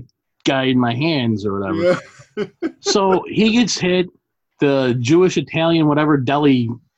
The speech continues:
Speaker 1: store runner, <laughs> whatever he's supposed to be, comes running out. And there's somebody else there that knows Tony, too. I don't remember how, if he just sees him on the street or what. And he
Speaker 2: Mm-hmm.
Speaker 1: goes, "Come on, let's get him back. Let's get him home." Uh, yeah, maybe you could have called an ambulance.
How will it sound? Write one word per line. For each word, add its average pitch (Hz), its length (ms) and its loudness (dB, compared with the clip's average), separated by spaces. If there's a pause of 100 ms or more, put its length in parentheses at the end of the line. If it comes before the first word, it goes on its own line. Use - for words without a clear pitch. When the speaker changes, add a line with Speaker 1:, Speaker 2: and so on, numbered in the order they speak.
(140)
Speaker 1:
store 151 320 0
runner, 120 340 0 (160)
<laughs> - 140 -20
whatever 156 260 0
he's - 140 -2
supposed - 320 -6
to - 80 -20
be, 123 260 0 (420)
comes 165 240 2
running 151 240 2
out. 113 360 -2 (600)
And 156 180 2
there's 165 120 2
somebody 339 300 2
else 180 300 0
there 117 240 -2
that 113 140 -2
knows 139 360 2
Tony, 104 340 -4
too. 120 240 0
I 110 40 -2
don't 160 120 0
remember 160 200 0
how, 131 240 -2
if 123 120 -2
he 127 120 0
just 123 220 -2
sees 135 180 0
him 127 80 2
on 107 80 -2
the 95 80 -8
street 120 240 0
or 101 60 -2
what. 101 220 -4 (680)
And - 20 -6
he 143 160 0
Speaker 2:
Mm-hmm. 135 40 2
Speaker 1:
goes, 131 120 2
"Come 233 140 0
on, 196 140 2
let's 190 120 2
get 226 140 2
him 214 80 2
back. 202 240 -2
Let's 214 140 0
get 233 120 0
him 220 100 2
home." 180 380 2 (1400)
Uh, 294 100 -2
yeah, 349 160 -2
maybe 415 220 4
you 370 80 4
could - 100 0
have - 80 -2
called 196 240 2
an 123 100 2
ambulance. 170 640 2